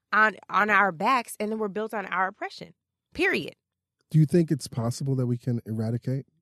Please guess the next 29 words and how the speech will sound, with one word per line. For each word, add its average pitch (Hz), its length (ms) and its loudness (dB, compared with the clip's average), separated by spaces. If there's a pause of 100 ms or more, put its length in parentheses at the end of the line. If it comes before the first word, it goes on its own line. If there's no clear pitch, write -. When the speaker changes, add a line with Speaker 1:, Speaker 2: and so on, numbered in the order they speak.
(140)
Speaker 2:
the 123 240 -2
Electoral 120 460 -4
College? 120 340 -8 (340)
Speaker 1:
I 240 100 -2
think 254 220 -8
we 254 80 -6
need 226 160 -6
to 185 80 -6
try. 277 480 -4
Speaker 2:
Right. 117 260 0
Speaker 1:
I 233 100 4
believe 233 340 -2
in 208 80 -2
our 190 160 6
efforts. 240 380 0
I 214 120 4
know 220 200 0
that 180 200 0
we 214 160 -4
are 180 180 4 (140)
absolutely 190 1040 -2
unstoppable 160 720 -6
when 147 140 -10
we 151 100 -10
put 143 160 -10
our 139 120 -6
minds 139 320 -14
to - 80 -18
something. - 460 -18